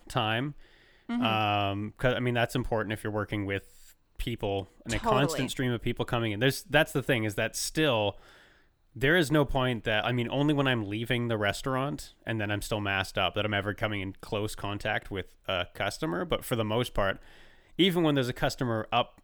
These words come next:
Speaker 1: up at the till, I'm six feet away, six feet or more,
Speaker 2: Yeah.
Speaker 1: like, maybe, like, nine
Speaker 2: Yeah.
Speaker 1: feet away from a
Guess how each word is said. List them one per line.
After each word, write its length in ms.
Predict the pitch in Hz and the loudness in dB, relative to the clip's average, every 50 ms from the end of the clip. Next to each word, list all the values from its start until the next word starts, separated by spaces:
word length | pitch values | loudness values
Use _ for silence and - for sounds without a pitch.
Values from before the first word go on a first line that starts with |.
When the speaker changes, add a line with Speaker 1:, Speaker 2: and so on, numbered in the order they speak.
| _ _ - | _ _ -2
Speaker 1:
up 180 | 113 113 - - | -2 -2 -2 -2
at 100 | - - | -4 -4
the 80 | 104 | -6
till, 320 | - - - 156 143 110 101 | -6 -2 0 0 2 2 2
I'm 200 | 107 117 123 113 | 0 0 0 -2
six 320 | - - - 151 - - | -2 -2 0 -2 -2 -2
feet 200 | - - 131 110 | -2 -2 0 0
away, 340 | 98 98 101 95 85 80 - - | 0 0 0 0 0 -2 -4 -4
six 240 | - - 190 - | -4 -4 -4 -2
feet 200 | - - 165 143 | -2 0 2 2
or 60 | 131 110 | 2 2
more, 200 | 107 104 107 107 - | 0 0 0 2 2
Speaker 2:
Yeah. 240 | 214 175 165 160 170 | 4 2 2 0 0
Speaker 1:
like, 160 | 110 104 110 | -2 -2 -2
maybe, 220 | 117 120 131 135 127 | 0 0 2 2 2
like, 120 | 117 107 | 2 0
nine 220 | 104 101 107 113 | 0 -2 -2 0
Speaker 2:
Yeah. 160 | - 180 170 - | 0 -2 -2 -2
Speaker 1:
feet 140 | 117 104 | -4 -4
away 200 | 101 95 92 98 | -4 -4 -4 -4
from 180 | 90 - 101 | -6 -6 -8
a 20 | 87 | -8